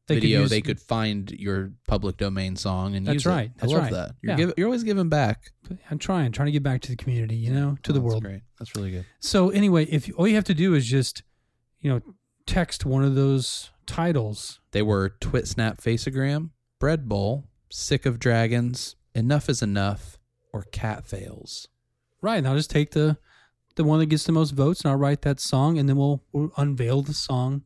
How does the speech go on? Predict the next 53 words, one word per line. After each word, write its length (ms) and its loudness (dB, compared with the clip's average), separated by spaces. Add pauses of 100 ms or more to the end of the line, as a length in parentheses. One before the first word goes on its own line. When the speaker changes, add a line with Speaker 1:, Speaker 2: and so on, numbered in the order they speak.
(260)
Speaker 1:
on 260 -2
this 320 -2
podcast. 640 -10 (800)
Speaker 2:
Yeah, 380 -2
or 160 -2
we 80 0
could, 440 -2
<clears throat> 20 -4
or 80 0
we 100 -2
could 140 -4
wait 140 -2
until 140 -4
the 100 -4
live 300 -2
show. 460 -4 (340)
We 60 -4
can 100 -6
talk 180 -10
about 240 -12
that. 240 -6
Maybe 200 -4
we, 220 -6
we'll 200 0
just 160 4
Speaker 1:
Ooh, 40 2
Speaker 2:
unveil 300 0
Speaker 1:
that's 100 -2
Speaker 2:
it 40 -4
Speaker 1:
a 20 -4
good 80 -2
Speaker 2:
here. 140 -2
Speaker 1:
idea. 380 -6 (280)
Speaker 2:
I 80 0
don't 120 -2
know. 120 -6 (580)
Do 60 -2
you 60 0
get 100 -2
stage 280 -2
fright 320 -2
when 120 -4
you 100 -4
perform 540 -4 (540)
as 160 -4
a 60 -6
band? 360 -4
Speaker 1:
No. 380 0 (240)
Speaker 2:
No? 160 -10 (380)
Speaker 1:
'Cause 240 0 (100)
it's 240 -4
just 260 -6
stupid. 480 -4